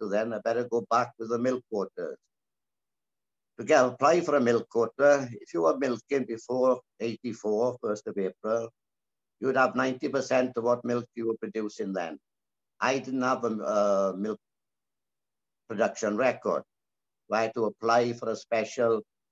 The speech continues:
um, grant, and I had to go in front of a couple of committees. And I got refused on two, and without a milk quota, well,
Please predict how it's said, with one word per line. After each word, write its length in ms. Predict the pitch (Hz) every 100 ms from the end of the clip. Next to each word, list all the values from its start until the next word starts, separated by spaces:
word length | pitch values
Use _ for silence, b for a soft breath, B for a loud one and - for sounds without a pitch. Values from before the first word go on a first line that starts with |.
| _ _ _ _ _ -
um, 960 | 104 107 107 107 107 104 104 98 101 - _ _ _
grant, 380 | 110 107 107 127 _ - _ _ _ _ _ _ _ -
and 100 | 107
I 60 |
had 140 | 113 -
to 60 |
go 200 | 107 123
in 240 | 123 120 117
front 260 | 123 117
of 100 | 123
a 260 | 123 120 127 -
couple 240 | 123 139
of 120 | 127
committees. 600 | 139 151 156 165 127 85 _ _ _ _ _ _ _ _ _ _ _ _ _
And 160 | - 107
I 120 | 110
got 180 | 110 98 - _ _
refused 640 | 104 127 127 156 165 143 107
on 320 | 135 131 123 -
two, 460 | 120 131 160 190 185 _ _ _ _ _ _ _ _ _ _ -
and 100 | 113
without 360 | 127 175 196
a 60 | 160
milk 300 | 131 123 120
quota, 720 | 123 120 - 139 139 135 123 - _ _ _ _ _ _ -
well, 340 | 117 95 85